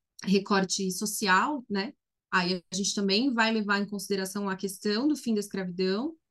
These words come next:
e do que, como as pessoas negras ficaram largadas na sociedade, foram, né, jogadas à margem da sociedade e precisaram encontrar uma maneira de sobreviver sem nenhuma estrutura, sem nenhum apoio, sem absolutamente nada.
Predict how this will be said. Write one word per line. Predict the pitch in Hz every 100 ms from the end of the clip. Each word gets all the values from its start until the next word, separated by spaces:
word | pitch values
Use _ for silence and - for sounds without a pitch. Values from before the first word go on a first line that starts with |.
| _ _
e | 240 277 220
do | 190 190 214
que, | 247 233 - - 175
como | 240 262
as | 262
pessoas | 233 233 220
negras | 214 196 190 185
ficaram | - 202 190 185 - _ -
largadas | 202 202 196 196 208 330 339 226
na | 220
sociedade, | 214 208 196 180 170 185 214 214
foram, | 196 196 190 - 190 185
né, | 196 208 226
jogadas | 190 208 196 196 220 269 247 220
à |
margem | 208 202 233 254 233
da | 202
sociedade | 196 185 196 180 175 180 214 226 - - _ _
e | 202 214 233
precisaram | 226 226 226 214 214 233 247
encontrar | 240 233 247 240 240
uma | 285
maneira | 262 233 240
de | 226
sobreviver | - 214 220 220 202 202 214
sem | 220 233 220 226
nenhuma | 226 220 226
estrutura, | - 240 247 226 214 233 226
sem | 226 208
nenhum | 208 202 208
apoio, | 214 - 196 202 214
sem | - 202 196
absolutamente | 190 196 190 196 190 190
nada. | 214 190 190 196 208